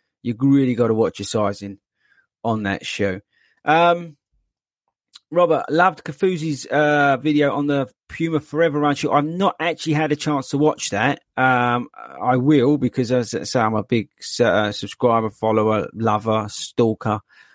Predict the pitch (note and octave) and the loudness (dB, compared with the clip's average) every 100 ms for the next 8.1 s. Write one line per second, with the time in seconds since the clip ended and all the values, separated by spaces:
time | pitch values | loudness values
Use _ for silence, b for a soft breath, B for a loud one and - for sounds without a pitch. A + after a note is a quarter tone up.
0 | b G#2+ B2+ B2+ G#2+ F#2+ G2 F#2+ - G2 | b 0 2 2 2 0 0 -4 -6 -8
1 | - G#2 - G2 G2 A2+ - B2 A2+ A2 | -8 -10 -4 -4 -2 -4 -4 0 2 2
2 | A2 G#2 G2+ - b b b b - B2+ | 0 -4 -12 -20 b b b b -2 0
3 | B2+ B2+ B2+ B2 A#2 - B2 A#2+ A2+ A#2+ | 2 2 2 0 -2 -4 0 0 2 2
4 | A#2 - A#2 G#2+ A2 - A2 G2+ - A#2+ | 2 0 0 2 0 0 -2 -2 2 2
5 | C#3 C3 C#3 C3 A#2 B2+ F#2 A#2 G2+ G#2 | 2 2 2 2 2 0 0 2 0 -2
6 | - C3+ A2+ G#2 A#2+ A#2+ E3 D#3+ - D#3 | 0 2 2 0 -2 0 -4 -4 -8 -6
7 | G3 G3 D3+ D#3+ C3+ C3 C3 A#2 A#2 A2 | -4 -4 0 0 2 2 2 2 0 -6